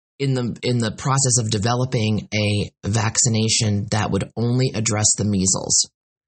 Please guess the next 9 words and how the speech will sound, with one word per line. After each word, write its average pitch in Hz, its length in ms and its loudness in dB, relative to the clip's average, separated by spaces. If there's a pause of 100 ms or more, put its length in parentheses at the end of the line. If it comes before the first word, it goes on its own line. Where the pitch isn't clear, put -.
(340)
not 107 400 -2 (440)
the 101 340 -2
other 101 320 0 (160)
two 107 140 0
elements 92 460 0 (100)
of 90 140 0
the 80 60 -4
vaccination, - 840 0 (280)
which 92 240 -2